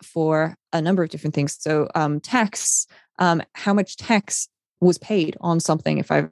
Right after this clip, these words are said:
if I've had to pay tax on something, that is a field that I have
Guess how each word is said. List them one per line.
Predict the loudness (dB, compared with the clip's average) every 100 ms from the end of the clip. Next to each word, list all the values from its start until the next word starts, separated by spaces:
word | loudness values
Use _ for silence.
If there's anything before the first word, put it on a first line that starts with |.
| -4
if | -2
I've | 0 0
had | -2
to | -4
pay | -4
tax | -2 -2 0
on | 0
something, | 0 -2 -4 -4 -10 -20 _ -8
that | -2 -2 -2 -4
is | -2 -2 -4
a | -4
field | 0 0 0 -8 _ _ _ -4
that | -2 0
I | -2
have | -2